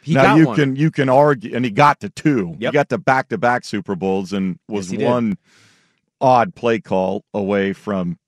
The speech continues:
Speaker 2: winning two.
Speaker 1: And, and I, I believe in all those guys that I'm listing. I,
Speaker 2: Yeah.
Speaker 1: I'm not even trying to argue against paying them. I,
Speaker 2: I don't
Speaker 1: Herbert's gonna
Speaker 2: think,
Speaker 1: get
Speaker 2: I don't think
Speaker 1: massively
Speaker 2: you
Speaker 1: paid.
Speaker 2: can't get to a Super Bowl if you have Lamar Jackson.
Speaker 1: Can you get to, can you win a Super Bowl with Dak Prescott? Who do you think is better, Lamar or Dak?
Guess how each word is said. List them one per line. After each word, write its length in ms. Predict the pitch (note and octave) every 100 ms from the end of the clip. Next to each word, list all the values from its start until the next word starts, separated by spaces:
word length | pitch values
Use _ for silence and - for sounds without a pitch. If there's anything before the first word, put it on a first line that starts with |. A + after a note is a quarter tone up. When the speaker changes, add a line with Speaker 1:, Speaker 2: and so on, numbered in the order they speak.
| -
Speaker 2:
winning 320 | G#2+ G2+ F2
two. 280 | - D#2 D#2
Speaker 1:
And, 180 | D#3+ E3 D#3+
and 120 | E3+
I, 220 | F3 F#3+ -
I 160 | D#3 F#3+
believe 460 | F3+ F#3+ G3+ A3
in 80 | F#3+
all 160 | D#3 D#3
those 180 | D3+
guys 300 | C#3 D#3 D#3
that 100 | C3+
I'm 180 | C3 C3+
listing. 500 | B2 - - G2 - -
I, 120 | B2+
Speaker 2:
Yeah. 160 | B2
Speaker 1:
I'm 100 | C3
not 160 | D#3+ E3
even 160 | D3 C#3
trying 180 | D3
to 60 | C3+
argue 320 | C3+ C#3 C3+
against 320 | C3 C3 B2
paying 300 | - C#3+ C#3
them. 420 | F2 A#2+ D3 C3+ G2
I, 120 | B2+
Speaker 2:
I 180 | D#3 E3+
don't 140 | F3+
Speaker 1:
Herbert's 180 | F3 E3
gonna 120 | F3 E3+
Speaker 2:
think, 100 | A#2+
Speaker 1:
get 140 | B2 A#2
Speaker 2:
I 180 | B2+ D#3+
don't 120 | D#3
think 220 | C3 D#3+
Speaker 1:
massively 40 | C#3+
Speaker 2:
you 100 | A2
Speaker 1:
paid. 120 | D#2
Speaker 2:
can't 420 | D#3 D3 F3+ -
get 220 | A2+ A#2 -
to 160 | A2
a 40 | G2
Super 340 | - G#2 G#2
Bowl 360 | E2+ F#2 F#2 -
if 220 | A2 G2+ -
you 140 | G2
have 260 | G2+ F#2 F2
Lamar 300 | F2 F2 E2
Jackson. 640 | E2+ C#2+ C2+ - E2+ A#2 _ _ -
Speaker 1:
Can 200 | D#3+ D#3+
you 100 | E3+
get 180 | D#3+ -
to, 120 | F3+
can 240 | - E3+
you 80 | F3
win 140 | F3
a 40 | E3+
Super 240 | - D#3
Bowl 80 | D3+
with 100 | D#3
Dak 180 | D3+ D3
Prescott? 480 | - F3 - F#2 B2
Who 140 | F3+
do 40 | A3
you 60 |
think 100 | G#3+
is 100 | E3+
better, 200 | B2+ B2+
Lamar 280 | A#2 B2+ C#3
or 20 |
Dak? 420 | F#2+ F#2 D#2 _